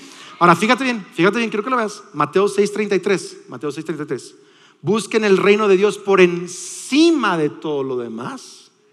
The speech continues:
y lleven una vida justa y Él les dará", ¿qué?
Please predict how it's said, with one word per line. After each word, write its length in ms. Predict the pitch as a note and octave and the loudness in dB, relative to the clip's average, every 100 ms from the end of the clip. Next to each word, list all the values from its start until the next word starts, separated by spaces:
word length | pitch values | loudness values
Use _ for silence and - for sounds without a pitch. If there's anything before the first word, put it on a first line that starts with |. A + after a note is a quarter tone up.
| _ _ _ _ _ | _ _ _ _ _
y 140 | - F#3+ | -4 2
lleven 220 | A3 A#3 | 4 2
una 180 | A3+ G3 | 4 4
vida 200 | F#3 E3+ | 4 2
justa 680 | - A#3+ D#4+ B3+ - F3+ F#3 E3 | 0 2 2 2 -2 -4 -4 2
y 100 | F3 | 6
Él 80 | G3 | 6
les 100 | F3 | 4
dará", 220 | F3 F3+ | -2 -2
¿qué? 500 | G3 C#4 F4+ - | 0 0 -2 -14